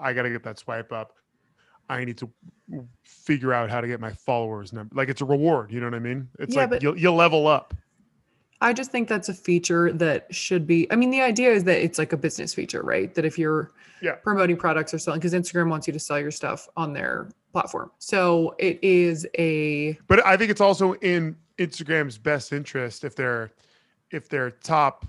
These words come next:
Speaker 1: contributors, their top people get a little something extra than the, the cellar dwellers.
Speaker 2: They get features before certain people. They test features out with them. They got, like, the new shopping tab was, was get, like, they have plenty of things they can give to people. Just give me the swipe up. Just give it to me.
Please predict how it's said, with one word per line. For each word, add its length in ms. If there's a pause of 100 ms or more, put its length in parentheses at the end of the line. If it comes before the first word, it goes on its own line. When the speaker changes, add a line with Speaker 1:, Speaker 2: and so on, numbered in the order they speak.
(400)
Speaker 1:
contributors, 1120 (320)
their 160 (160)
top 420
people 520 (100)
get 160
a 60
little 480
something 360
extra 380
than 300
the, 280 (100)
the 300 (560)
cellar 360
dwellers. 480 (340)
Speaker 2:
They 140
get 300
features 440
before 340
certain 340
people. 440
They 160
test 340
features 280
out 200
with 240
them. 240
They 100
got, 180
like, 180
the 60
new 120
shopping 420
tab 400
was, 340
was 200
get, 100
like, 160
they 120
have 180
plenty 280
of 60
things 240
they 140
can 160
give 200
to 80
people. 300
Just 280
give 120
me 80
the 80
swipe 320
up. 180
Just 220
give 140
it 80
to 100
me. 280